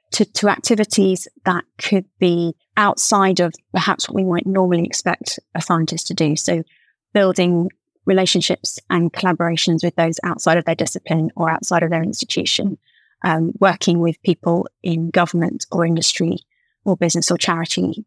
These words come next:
sector. What if that could happen in this way? That would create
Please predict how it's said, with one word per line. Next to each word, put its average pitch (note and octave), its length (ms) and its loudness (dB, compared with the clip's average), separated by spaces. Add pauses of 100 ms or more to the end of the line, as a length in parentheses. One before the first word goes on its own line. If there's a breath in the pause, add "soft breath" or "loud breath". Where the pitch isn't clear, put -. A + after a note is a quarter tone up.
sector. - 540 -6 (320)
What G#3+ 220 2
if A3+ 140 2
that - 200 0
could - 140 -4
happen F3 420 -2
in F3 140 2
this - 180 -6
way? F3+ 240 -2 (300 soft breath)
That G#3 160 0
would G3+ 200 0
create - 560 0